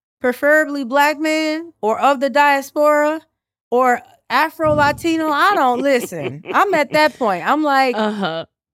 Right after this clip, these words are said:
Speaker 1: "Tell them about me." 'Cause I've noticed in a lot of other friend groups that I heard from, they talk to, they, like, hook people up or be like, "Hey, I know her. You should
Speaker 2: Mm-hmm.
Speaker 1: meet her." So I talked to them about that, and they were like, "Say less," because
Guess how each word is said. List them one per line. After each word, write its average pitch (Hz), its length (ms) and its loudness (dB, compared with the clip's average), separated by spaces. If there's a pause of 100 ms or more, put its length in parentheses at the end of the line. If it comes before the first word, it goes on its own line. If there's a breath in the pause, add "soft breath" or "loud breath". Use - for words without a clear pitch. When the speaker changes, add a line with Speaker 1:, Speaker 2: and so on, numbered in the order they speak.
(140)
Speaker 1:
"Tell 494 280 0
them 359 140 0
about 208 360 0
me." 156 460 -8 (120)
'Cause 247 340 -4 (100)
I've 359 240 2
noticed 339 440 0
in 302 120 0
a 294 60 0
lot 294 220 2
of 294 120 0
other 285 460 0
friend 262 320 -4
groups 247 180 -8
that 233 140 -6
I 247 100 0
heard 277 140 -2
from, 254 120 -6
they 269 160 0
talk 302 380 -2
to, 240 160 -8
they, 277 220 2
like, 247 320 0
hook 269 340 -4
people 330 240 -2 (160)
up 320 100 -4
or 226 300 -2
be 214 160 -4
like, 240 160 0
"Hey, 262 440 -2
I 226 140 0
know 254 220 0
her. 247 200 2
You 214 200 0
should 175 160 -2
Speaker 2:
Mm-hmm. 226 60 -2
Speaker 1:
meet 262 180 -2
her." 160 320 -6 (360)
So - 140 -4
I 220 140 2
talked 233 360 0
to 247 100 -2
them 226 140 -2
about 208 280 0
that, 208 80 -4
and 202 80 -2
they 214 80 -2
were 214 100 -2
like, 165 240 -4
"Say 196 260 -2
less," 156 540 -6 (220)
because 202 340 -2